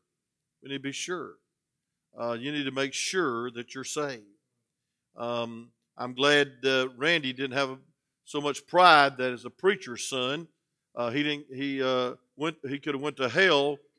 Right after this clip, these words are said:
because he didn't want to admit that he was lost out in that parking lot when Brother Tony and him were about to have a youth activity, and he got honest and said, "I don't really believe I'm saved." He got saved out in the parking lot in, the, in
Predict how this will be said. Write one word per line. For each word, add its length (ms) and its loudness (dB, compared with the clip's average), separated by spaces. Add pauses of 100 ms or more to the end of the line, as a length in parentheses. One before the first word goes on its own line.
(200)
because 380 4
he 100 -2
didn't 140 -4
want 120 -4
to 60 2
admit 460 0
that 120 0
he 80 0
was 140 -8
lost 640 4
out 160 0
in 40 -16
that 200 -8
parking 320 2
lot 200 0
when 140 -12
Brother 240 -4
Tony 360 -6
and 60 -10
him 220 -10 (480)
were 100 -10
about 300 4
to 80 -4
have 180 2
a 60 -2
youth 300 -4
activity, 600 -4
and 140 -10 (540)
he 100 -10
got 220 2
honest 340 0
and 80 -20
said, 220 -4
"I 40 2
don't 120 -6
really 160 -6
believe 240 -8
I'm 120 -16
saved." 380 -8 (680)
He 60 -20
got 160 -6
saved 240 -4
out 140 2
in 60 -12
the 60 -20
parking 300 -2
lot 220 -4
in, 100 -20
the, 300 -18
in 140 -20